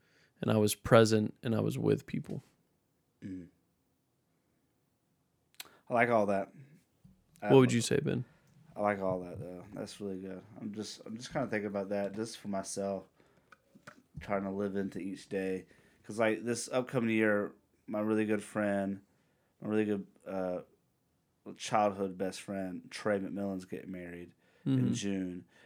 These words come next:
Speaker 2: And then my buddy Winston, who's been on the po-, well, Trey's been on the podcast too, but Winston, uh, has been on the podcast. He's also getting married. So that's, like, really two big events that are happening this year that I'm really excited about. Um,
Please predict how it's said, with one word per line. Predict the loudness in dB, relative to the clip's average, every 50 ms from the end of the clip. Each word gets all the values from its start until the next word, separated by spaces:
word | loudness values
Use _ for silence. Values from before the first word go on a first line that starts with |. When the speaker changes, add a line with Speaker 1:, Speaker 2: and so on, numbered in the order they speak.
| _ _ -4
Speaker 2:
And | -2
then | 0 2
my | 2 0
buddy | 2 2 2 2 2
Winston, | 2 2 0 0 0 -4 -6 -6 -4 -4 -2
who's | -4 -6 -6
been | -4 -4 -4
on | -4
the | -4
po-, | -2 -2 -2 -2 0
well, | 0 0 0
Trey's | 2 0 0 0 0
been | -2 -2
on | -4 -2
the | -2
podcast | -2 -2 -2 -4 -6 -8 -6
too, | -6 -6 -6 -6 -8 -10
but | -8
Winston, | -4 -2 -2 -2 -4 -6 -6 -6 -6 -8 -10 _ _ _ _ _ _ _ _ _ _ _ -4
uh, | -2 -2
has | -2 -2 -4
been | -4 -4 -2
on | -2
the | -2 -2
podcast. | 0 2 0 0 0 0 -2 -2 -2 -4
He's | -2 -2 0 4
also | 4 4 4 2 -2
getting | -4 -4 -6 -6 -8
married. | -8 -6 -8 -8 -8 -10 -12 -14 _ _ _ _ _ _ _ _
So | _ -2 -2
that's, | 0 2
like, | 2 2 2
really | 4 4 2 2
two | 0 -4 -4 0 2 2 2 2 2 -2 -4 -6 -12 -14 -4
big | -2 -2 0
events | 0 -2 -2 -2 -4 -4 -4 -4
that | -4 -4
are | -4 -2
happening | 0 0 0 0 0 -4 -4 -4
this | -4 -6 -6 -6
year | -6 -6
that | -6 -6
I'm | -8 -8 -8
really | -6 -6 -8
excited | -8 -10 -10 -10 -10 -10 -10 -12
about. | -12 -10 -10 -10 -10 -10 -12 _ _ _ _ _ _ _ _ -20 _ _ _ -4
Um, | 0 4 4 4 4 4 2 -2 -4 -8 -10 -14